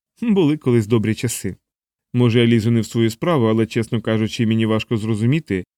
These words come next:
що цікавого може знайти особа з вашими інтересами і талантом у готельному бізнесі".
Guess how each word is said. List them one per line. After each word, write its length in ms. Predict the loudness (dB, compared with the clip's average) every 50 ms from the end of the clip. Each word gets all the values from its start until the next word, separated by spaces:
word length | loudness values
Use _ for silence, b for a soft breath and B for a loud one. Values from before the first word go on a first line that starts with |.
| _ _ _
що 140 | -4 -2 -2
цікавого 580 | -2 -2 -4 -2 0 2 2 2 2 2 2 2
може 300 | 2 0 0 0 0 0
знайти 360 | 0 0 -2 0 0 0 0
особа 520 | 0 0 -2 -2 -2 0 0 0 -2 -2
з 80 | -2 -2
вашими 360 | -2 -2 -2 -2 -2 -2 0
інтересами 680 | 0 -2 -4 -2 -2 -2 0 -2 -2 -2 -2 -2 0 -2
і 40 |
талантом 560 | -2 -2 0 0 0 0 -2 -4 -8 -10 -10 -12 _ _ _ _ _ _ _ _ _ 2
у 240 | 2 2 4 4
готельному 540 | 2 0 2 2 2 2 2 2 2 0 0
бізнесі". 640 | -2 -2 -4 -4 -4 -6 -8 -8 -8 -10 -10 -12